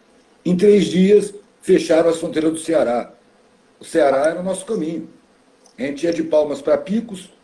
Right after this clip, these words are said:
de Picos pra Crato, Juazeiro, entrar pela Paraíba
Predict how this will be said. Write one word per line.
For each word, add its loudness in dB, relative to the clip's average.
de -6
Picos -4
pra -2
Crato, -2
Juazeiro, 0
entrar 2
pela 2
Paraíba 0